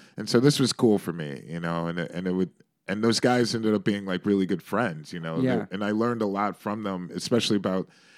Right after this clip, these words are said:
Speaker 1: uh, being a vegan and, and not eating meat and,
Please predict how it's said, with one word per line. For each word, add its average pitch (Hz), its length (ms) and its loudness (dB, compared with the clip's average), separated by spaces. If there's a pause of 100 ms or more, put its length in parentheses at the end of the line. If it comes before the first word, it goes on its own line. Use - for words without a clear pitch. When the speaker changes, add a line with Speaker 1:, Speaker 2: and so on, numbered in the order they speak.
(220)
Speaker 1:
uh, 82 480 -4 (580)
being 107 240 4
a 95 60 0
vegan 98 640 0
and, 82 200 -6
and 90 300 -8
not 101 200 2
eating 95 320 2
meat 104 400 4
and, 85 320 -6